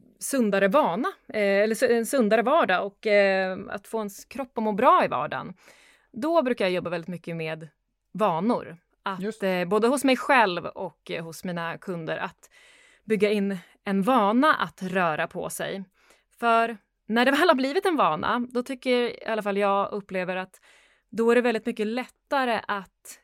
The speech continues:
Speaker 1: komma tillbaka till rutiner och de här vanorna, eh, om man till exempel har haft, eh, ett uppehåll på en månad för att man kanske har varit sjuk eller någonting har hänt,
Speaker 2: Ja,
Speaker 1: liksom.
Speaker 2: mm.
Speaker 1: Jag kan säkert, eh, ha gått liksom ibland och inte tränat på en eller två månader.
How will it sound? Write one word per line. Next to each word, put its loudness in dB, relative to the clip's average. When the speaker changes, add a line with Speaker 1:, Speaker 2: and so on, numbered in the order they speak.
Speaker 1:
komma -2
tillbaka 2
till -2
rutiner -4
och -8
de 0
här 0
vanorna, -2
eh, -6
om 2
man 0
till -4
exempel -6
har -8
haft, -14
eh, -4
ett -8
uppehåll -2
på -4
en 0
månad -2
för -6
att -6
man -2
kanske -6
har -12
varit 0
sjuk -6
eller 4
någonting 0
har -6
hänt, -2
Speaker 2:
Ja, -10
Speaker 1:
liksom. -10
Speaker 2:
mm. -6
Speaker 1:
Jag 6
kan -2
säkert, -2
eh, -14
ha -2
gått -12
liksom -10
ibland -6
och -6
inte -10
tränat -4
på -4
en -4
eller -8
två -10
månader. -4